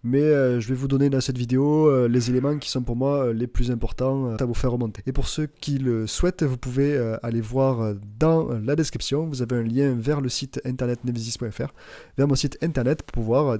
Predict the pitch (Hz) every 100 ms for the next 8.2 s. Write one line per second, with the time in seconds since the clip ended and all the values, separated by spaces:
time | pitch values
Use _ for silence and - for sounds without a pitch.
0 | 113 123 - 110 135 135 110 107 117 113
1 | 135 143 120 107 127 127 - 113 127 143
2 | - 110 120 113 98 123 127 107 - 117
3 | - - - 143 - 123 127 117 117 107
4 | - 131 120 127 - - 98 110 110 110
5 | 120 117 107 107 - 127 120 104 117 117
6 | 139 143 120 135 139 117 107 107 101 101
7 | 113 139 127 - 139 - 170 139 143 156
8 | 156